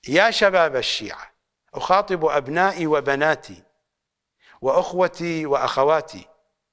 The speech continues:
الذين يبحثون عن الحقيقة، مثل ما قلت لكم،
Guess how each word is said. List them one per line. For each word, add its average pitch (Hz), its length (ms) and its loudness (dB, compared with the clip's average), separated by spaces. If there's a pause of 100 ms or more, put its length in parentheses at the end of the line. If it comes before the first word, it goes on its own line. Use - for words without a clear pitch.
(1120)
الذين 175 600 0 (280)
يبحثون 170 580 0
عن 165 260 0
الحقيقة، - 840 -4 (460)
مثل 165 260 -2
ما 214 160 2
قلت 190 300 -4
لكم، 156 500 -2